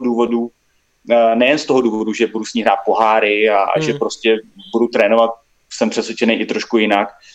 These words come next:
Speaker 1: ale, a že to bude taková lepší stupenka do jakýhokoliv jakoby nároďáku potenciální,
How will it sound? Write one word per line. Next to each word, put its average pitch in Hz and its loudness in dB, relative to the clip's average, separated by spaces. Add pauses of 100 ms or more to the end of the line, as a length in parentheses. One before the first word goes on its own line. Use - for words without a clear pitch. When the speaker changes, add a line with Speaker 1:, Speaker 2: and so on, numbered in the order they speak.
(240)
Speaker 1:
ale, 110 4
a 113 0
že 120 0
to 123 -2
bude 117 2
taková 117 2
lepší 113 -2
stupenka 117 0
do 117 4
jakýhokoliv 117 0
jakoby 117 0
nároďáku 107 0
potenciální, 104 -2